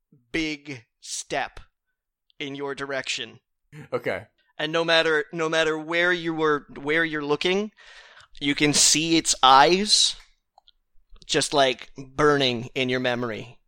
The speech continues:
Speaker 1: in the back of your head. Not even as a memory, but almost as if it's looking at you from the inside as well as the out.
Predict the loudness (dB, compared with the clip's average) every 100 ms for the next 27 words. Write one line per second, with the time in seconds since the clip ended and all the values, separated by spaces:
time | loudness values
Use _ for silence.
0 | -20 -4 0 2 2 2 0 -4 -6 -4
1 | -6 -4 6 6 6 4 2 0 -2 -2
2 | 0 0 2 0 -2 -6 -14 -20 _ _
3 | -20 _ _ _ 4 4 6 2 0 -2
4 | -2 0 -2 -2 -4 -4 -4 -2 -2 -2
5 | -2 -4 -6 -8 -8 -8 -6 -8 -8 -8
6 | -6 -6 -4 -6 -8 -10 -8 -8 -8 -8
7 | -8 -10 -10 -12 -14 -18 -20